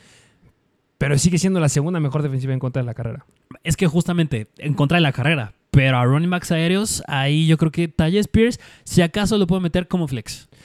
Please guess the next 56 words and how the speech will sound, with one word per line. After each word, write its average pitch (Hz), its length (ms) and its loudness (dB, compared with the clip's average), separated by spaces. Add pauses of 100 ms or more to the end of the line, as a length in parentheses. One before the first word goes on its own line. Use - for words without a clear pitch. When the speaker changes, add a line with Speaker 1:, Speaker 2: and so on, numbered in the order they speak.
(140)
Speaker 1:
Pues 165 120 -2
mira, 180 180 2
lo 165 100 4
que 156 80 4
te 160 80 6
puede 240 180 2
llegar 202 160 6
a - 20 6
respaldar 165 380 2
ahí 165 280 4
es 156 120 -2
que 175 80 -6
justamente 170 560 -2
hablando 180 600 0
de, 165 440 2
este, 143 440 2
la 135 100 2
defensiva, 160 680 0
eh, 131 320 2
de 131 80 0
los 131 160 -2
Falcons 151 400 -2
en 123 80 -6
contra 170 280 -2
de 156 40 0
los 123 120 -2
corredores 139 440 0
aéreos, 180 380 0 (240)
han 190 100 0
permitido 220 360 4
dos 202 160 4
touchdowns 185 400 0
aéreos, 175 480 2
han 175 120 -4
permitido 185 400 -2
cinco 185 240 -4
punto 175 220 -4
ochenta 156 220 -4
y 135 40 -2
tres 156 200 -2
yardas 151 220 0
en 139 100 -2
promedio 139 300 -2
por 120 160 -8
target, 160 300 -2
lo 139 60 -2
cual 147 140 -2
es 143 60 0
bastante 135 360 -4
bueno, 131 220 -4
son 135 160 -8
media 135 160 -4
tabla. 123 360 -10 (320)
Entonces 175 400 0
sí, 240 340 -4
eh, 123 320 -4